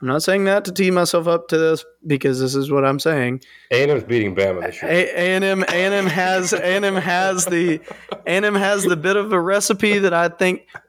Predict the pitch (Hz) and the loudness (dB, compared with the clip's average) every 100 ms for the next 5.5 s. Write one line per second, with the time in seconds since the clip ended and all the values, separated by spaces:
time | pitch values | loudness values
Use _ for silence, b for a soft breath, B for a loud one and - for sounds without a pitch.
0 | - - 208 220 185 180 180 180 175 180 | -6 -2 2 2 0 0 0 0 0 0
1 | 185 220 196 143 B B _ - 143 156 | 0 2 0 -2 B B _ -4 0 0
2 | 175 180 196 190 190 180 180 170 170 170 | 2 -2 0 0 0 0 2 2 2 2
3 | 160 165 156 139 - - 135 151 165 156 | 2 2 2 0 -6 -16 -16 -16 -16 -10
4 | 139 233 180 160 151 143 151 - 165 143 | -2 0 2 2 2 0 -2 0 2 0
5 | 131 131 170 151 147 | -2 0 2 2 0